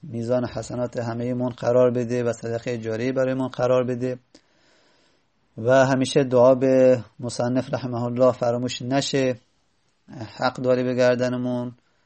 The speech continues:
از معلوماتی که نوشته زحمت کشید استفاده کردیم. الله عز و جل جزای خیر بهش عنایت بکنه. دعای خاص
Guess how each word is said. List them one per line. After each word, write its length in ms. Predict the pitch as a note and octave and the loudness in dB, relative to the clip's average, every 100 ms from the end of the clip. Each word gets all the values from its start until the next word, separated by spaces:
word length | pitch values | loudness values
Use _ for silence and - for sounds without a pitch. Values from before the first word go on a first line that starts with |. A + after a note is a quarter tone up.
| _ _ | _ _
از 440 | B2+ B2 A#2 - - | 0 0 0 -6 -14
معلوماتی 840 | A#2+ A2+ A#2 A#2 A#2+ C3 B2+ B2 | -6 -2 -2 -2 0 0 -2 -8
که 180 | A2+ B2 | -6 -6
نوشته 520 | A#2+ A#2+ A#2 A2+ C3+ | -4 -4 -4 -4 -4
زحمت 400 | A#2 A#2 B2+ A#2+ | -2 -2 -4 -8
کشید 260 | - A2+ B2 | -8 -8 -8
استفاده 460 | A2 - - A#2 C#3 | -8 -10 -8 -6 -4
کردیم. 560 | C#3 B2 A#2+ B2 A#2+ _ _ _ _ _ _ _ _ _ - - | -2 -2 -2 -6 -8 _ _ _ _ _ _ _ _ _ -20 -12
الله 200 | B2 B2 | -4 -2
عز 180 | A#2+ | -2
و 140 | A#2+ A#2+ | 0 0
جل 140 | B2 | 0
جزای 340 | A#2 A2+ A#2 A2+ | 0 0 0 0
خیر 240 | - B2 | 0 0
بهش 200 | B2 A#2+ | -2 -6
عنایت 340 | A#2+ A#2+ A#2+ | -6 -2 -2
بکنه. 460 | A#2 A#2+ B2 A#2+ A#2 _ _ _ _ _ _ _ _ _ _ _ - B2+ A#2+ A2+ | -4 -10 -10 -10 -12 _ _ _ _ _ _ _ _ _ _ _ -6 -2 0 2
دعای 400 | B2 B2 B2+ B2 | 6 6 6 2
خاص 540 | - C#3 C3 - - | 0 2 2 2 -16